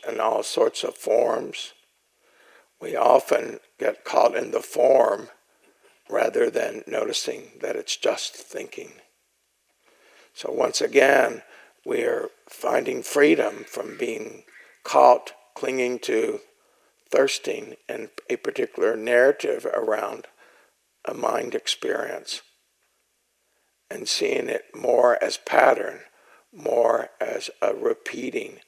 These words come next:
kind of process, and thus creating more space.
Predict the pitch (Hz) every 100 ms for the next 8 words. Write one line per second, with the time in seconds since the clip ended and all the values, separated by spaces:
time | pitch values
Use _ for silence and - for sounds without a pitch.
0 | _ _ _ _ - - - - - -
1 | 160 165 170 - - - - - _ _
2 | _ _ _ - 107 113 110 - - 110
3 | - 107 107 110 - - - - - -